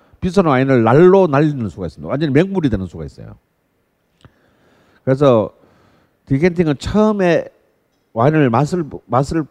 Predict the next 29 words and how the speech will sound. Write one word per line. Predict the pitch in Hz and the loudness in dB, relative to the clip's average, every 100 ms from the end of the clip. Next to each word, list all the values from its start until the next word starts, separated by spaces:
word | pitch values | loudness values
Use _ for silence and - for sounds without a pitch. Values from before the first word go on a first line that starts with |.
| _ | _
감-, | - 113 113 | -12 -8 -8
그, | - 151 | -8 -10
그, | 127 | -8
그 | 135 135 | -8 -4
전문가가 | 117 110 147 165 180 151 | -2 -2 -4 -4 -4 -4
감별을 | - 120 123 160 156 147 | -6 -8 -4 -2 0 0
하고, | 131 117 | 0 -2
아, | 95 101 | 0 0
이거는 | 113 139 135 | 0 -2 -4
디켄팅이 | 135 160 165 147 | -6 -8 -8 -8
필요하다고 | - 233 226 214 185 127 | -6 0 2 4 2 0
할 | 135 | -2
때만 | 147 196 156 | -2 0 2
해야지, | 170 120 156 131 71 - _ _ _ _ | 2 2 -2 -2 -4 -10 _ _ _ _
아무 | - 208 233 | -2 0 2
때나 | 226 208 151 95 - _ _ - | 2 4 4 2 -4 _ _ 0
"아, | 160 | 4
이거 | 185 | 4
그랑크리 | 151 147 202 202 185 175 | 4 4 4 4 2 4
와인이니까 | 123 131 139 127 104 101 78 | 4 2 2 -2 -2 -2 -4
디켄팅을 | - 180 185 170 143 | -4 -2 0 2 4
해야지." | 135 110 | 4 2
하-, | 123 123 - - | -2 -4 -10 -14
하다가는 | 160 170 156 135 156 95 - _ _ _ _ _ _ - - _ _ - | -6 0 2 2 0 -2 -8 _ _ _ _ _ _ -20 -20 _ _ -2
온돈 | 143 160 180 180 | 0 2 2 0
주고 | 165 170 160 131 | -4 -2 2 2
반 | - 135 147 | 0 -2 0
포도주 | - 160 165 143 | -2 -2 -2 -4
먹는, | 110 98 95 92 78 | -6 -6 -6 -6 -8